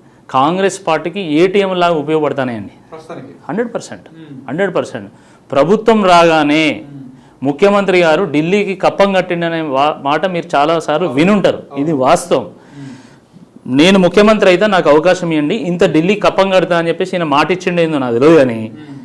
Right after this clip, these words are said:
Speaker 1: ఆ ముఖ్యమంత్రి దగ్గర ఉన్నటువంటి వ్యక్తులు, బిజినెస్ పీపుల్ అందరినీ సమావేశపరిచి, "మీరు మనిషికి ఇంత ఇయ్యాలని" చెప్పేసి అదంతా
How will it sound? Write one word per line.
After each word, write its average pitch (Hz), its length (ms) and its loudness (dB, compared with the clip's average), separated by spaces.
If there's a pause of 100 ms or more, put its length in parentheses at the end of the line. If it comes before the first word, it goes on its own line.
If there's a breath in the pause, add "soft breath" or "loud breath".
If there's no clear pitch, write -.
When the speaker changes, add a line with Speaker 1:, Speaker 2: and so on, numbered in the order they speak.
(540 loud breath)
Speaker 1:
ఆ 131 140 2
ముఖ్యమంత్రి 185 520 4
దగ్గర 160 300 4
ఉన్నటువంటి 180 400 0
వ్యక్తులు, 151 320 0
బిజినెస్ 160 480 -2 (220)
పీపుల్ 151 240 -4
అందరినీ 147 500 -4
సమావేశపరిచి, 151 840 -2
"మీరు 165 220 -6
మనిషికి 147 320 -6
ఇంత 180 140 -6
ఇయ్యాలని" 151 420 0
చెప్పేసి 165 300 -6
అదంతా 147 420 -4